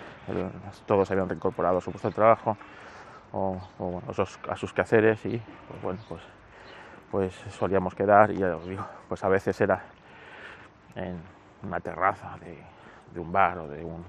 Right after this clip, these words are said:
de lo que fuera, y otras veces, pues, otras veces, pues, pues en la casa de, de alguien hacer barbacoa, ¿no? La mía, o en casa de, casa de Rafa,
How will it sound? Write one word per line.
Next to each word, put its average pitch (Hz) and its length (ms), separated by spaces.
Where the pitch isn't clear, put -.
de 87 120
lo 82 80
que 82 80
fuera, 98 300
y 110 80
otras 92 240
veces, 95 520
pues, 90 220
otras 80 260
veces, 82 300
pues, 90 180
pues 95 180
en 87 120
la 82 80
casa - 280
de, 95 100
de 92 80
alguien 90 280
hacer - 180
barbacoa, 101 460
¿no? 131 100
La 82 120
mía, 95 260
o 87 80
en 98 60
casa - 260
de, 65 160
casa - 220
de - 80
Rafa, 104 420